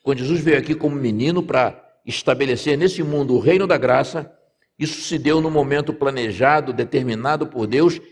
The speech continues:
em que certas condições espirituais existiam no mundo, certas circunstâncias estavam presentes no universo, estavam presentes na humanidade, e assim,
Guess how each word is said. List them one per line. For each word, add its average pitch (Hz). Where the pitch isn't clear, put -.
em 170
que 170
certas 196
condições 151
espirituais 143
existiam 175
no 165
mundo, 131
certas 180
circunstâncias 160
estavam 151
presentes 151
no 139
universo, 131
estavam 139
presentes 143
na 127
humanidade, 139
e 180
assim, 196